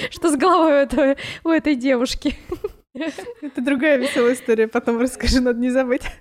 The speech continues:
Speaker 2: Ну, в общем, да, я решила, что связать комбинезон как бы первый раз, почему бы и нет. И вот я тогда вывязывала все эти мысочки частичным вязанием. У меня постоянно падало полотно, постоянно слетали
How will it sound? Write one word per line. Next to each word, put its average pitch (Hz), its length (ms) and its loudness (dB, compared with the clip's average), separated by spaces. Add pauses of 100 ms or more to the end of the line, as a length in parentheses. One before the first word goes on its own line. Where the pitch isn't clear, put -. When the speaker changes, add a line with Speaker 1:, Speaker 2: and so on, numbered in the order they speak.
(240)
Speaker 2:
Ну, 226 120 -8
в 247 40 2
общем, 262 280 -2
да, 262 100 2
я 214 200 2
решила, 226 320 -6
что 185 360 -10
связать 254 360 -2
комбинезон 226 580 -2
как 185 200 -6
бы 196 100 -6
первый 208 340 0
раз, 247 380 -2 (180)
почему 220 300 -10
бы 185 200 -4
и 185 40 -4
нет. 262 400 -4 (640)
И 214 60 -6
вот 220 100 -4
я 226 80 0
тогда 196 300 0
вывязывала 185 560 -2
все 185 260 -4
эти 180 180 -10
мысочки 202 640 -4
частичным 208 600 -8
вязанием. 185 680 -4 (220)
У 202 40 -10
меня 214 100 -4
постоянно 214 540 -6
падало 202 380 -4
полотно, 196 960 -2
постоянно 196 580 -8
слетали 202 480 -6